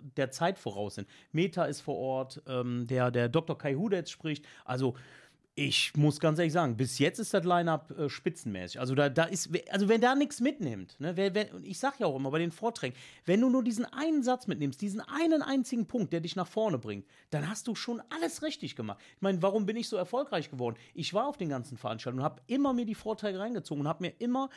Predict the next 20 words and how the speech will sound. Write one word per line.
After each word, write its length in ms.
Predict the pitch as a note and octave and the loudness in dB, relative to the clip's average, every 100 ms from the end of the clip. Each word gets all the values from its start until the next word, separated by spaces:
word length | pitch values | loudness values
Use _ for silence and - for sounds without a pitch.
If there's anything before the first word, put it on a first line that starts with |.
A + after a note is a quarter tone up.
| - _ F3+ | -18 _ -4
die 100 | F3+ | 0
eine 180 | A3+ | 2
oder 60 | A3 | 2
andere 180 | F#3+ F3 | 0 -2
Notiz 340 | D#3+ - A3+ | -2 -6 -6
gemacht. 160 | E3+ D#3 | -2 0
Und 80 | E3+ | 0
da 120 | E3+ | 0
waren 160 | F3 | 0
immer 240 | - D4+ A#3+ | -2 -2 -2
Sachen 180 | G#3+ G#3 | -2 -4
bei, 80 | |
wo 60 | F#3+ | -4
ich 100 | E3+ | -4
gedacht 220 | D#3+ B2+ | -6 -8
hab, 80 | D#3+ | -8
"Mensch, 260 | A3+ A3 - | -6 -6 -8
der 140 | C3 | -10
hat 160 | D3+ F#3 | -10 -10
recht, 220 | A#3 | -10